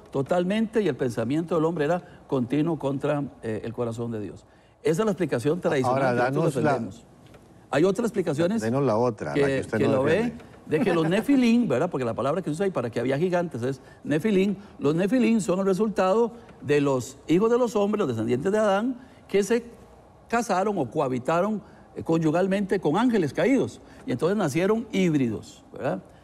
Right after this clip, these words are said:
Speaker 1: Pero yo no creo en, en que la Biblia nos enseñe en ningún lugar que se pueda hacer esa transferencia, ¿verdad? De que un ángel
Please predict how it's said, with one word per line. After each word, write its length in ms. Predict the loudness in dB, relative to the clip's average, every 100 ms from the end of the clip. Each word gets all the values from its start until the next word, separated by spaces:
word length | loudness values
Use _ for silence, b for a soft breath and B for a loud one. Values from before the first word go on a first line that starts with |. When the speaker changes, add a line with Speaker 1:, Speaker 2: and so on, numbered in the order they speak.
| B B
Speaker 1:
Pero 280 | -2 0 0
yo 120 | 0
no 120 | -2
creo 260 | 0 0 0
en, 140 | 0 -6
en 80 | -4
que 100 | -2
la 80 |
Biblia 180 | 0 2
nos 140 | 0 0
enseñe 220 | 0 0
en 60 |
ningún 180 | 0 0
lugar 240 | 0 0 -2
que 80 |
se 100 | -4
pueda 240 | -2 0 0
hacer 300 | 0 -2 -2 B B B
esa 340 | -2 0 -2 -4 B B -4
transferencia, 880 | 0 0 -2 0 0 0 0 -2
¿verdad? 220 | 0 0 0
De 80 |
que 100 | 0
un 140 | -2 0
ángel 320 | 0 0 -2